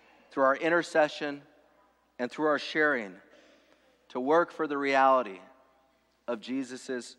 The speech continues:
soon coming. Jesus is coming. Our desire should be, and our prayer should be, "Come, Lord Jesus." There is a tension in us.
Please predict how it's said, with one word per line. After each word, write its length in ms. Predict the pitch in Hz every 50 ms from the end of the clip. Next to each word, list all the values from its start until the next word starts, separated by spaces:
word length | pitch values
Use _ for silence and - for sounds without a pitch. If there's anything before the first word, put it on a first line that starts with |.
| _ _
soon 640 | - - - - - 139 135 127 123 123 123 127 127 _ _ _ _ _ _ _ _ _ _
coming. 440 | _ - 120 104 95 92 85 82 80 _ _ _ _ _ _ _ _ _ _ _ _ _ _ _ _ _ _ _
Jesus 680 | - - 139 147 147 151 151 147 - - - - - - _ _ _ _ _ _ _ _ _ _ _
is 160 | 127 127 -
coming. 520 | - - 147 143 139 127 110 92 90 82 - _ _ _ _ _ _ _ _ _ _ _ _ _ _ _ _ _ _ _ _ _ _ _ _ _ _ _ _ _ _ _ _ _ _ _ _ _ _ _ _ _ _ _
Our 120 | - 107 113
desire 520 | 117 107 104 127 131 139 143 147 147 147
should 320 | 139 - - - 139 123
be, 240 | 120 127 120 117 110
and 80 | 107 107
our 100 | 104 104
prayer 300 | - - 135 131 135 131
should 160 | - - 131
be, 140 | 120 117 107
"Come, 520 | - - - 156 151 151 151 151 151 147 - _ _ _ _ _ _ _ _
Lord 240 | - 120 123 123 113
Jesus." 580 | 104 104 104 95 85 87 85 - - - - - _ _ _ _ _ _ _ _ _ _ _ _ _ _ _ _ _ _ _ _ _ _ _ -
There 180 | 113 117 131 135
is 100 | 139 139
a 80 | 143
tension 460 | 139 - - 170 170 - - 175 165 165
in 240 | - 156 156 147
us. 480 | 131 107 92 - - - - - - -